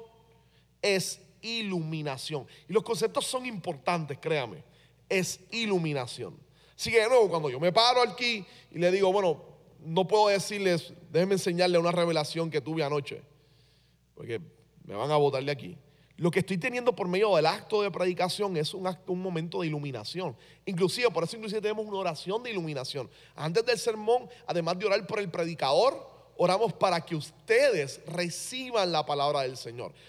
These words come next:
para que el Espíritu Santo, y en muchos contextos es así, la oración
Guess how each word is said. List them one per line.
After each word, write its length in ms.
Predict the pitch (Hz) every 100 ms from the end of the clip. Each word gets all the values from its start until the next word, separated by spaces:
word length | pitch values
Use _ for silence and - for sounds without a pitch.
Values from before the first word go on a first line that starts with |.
| _
para 220 | 165 175
que 80 | 175
el 80 | 170
Espíritu 480 | 160 175 214 254 226
Santo, 260 | 240 202
y 60 | 170
en 80 | 156
muchos 260 | 175 240
contextos 540 | - 226 190 214 - 208
es 80 |
así, 300 | 190 160 196 - - _
la 160 | 170 165
oración 720 | 151 143 - 220 240 165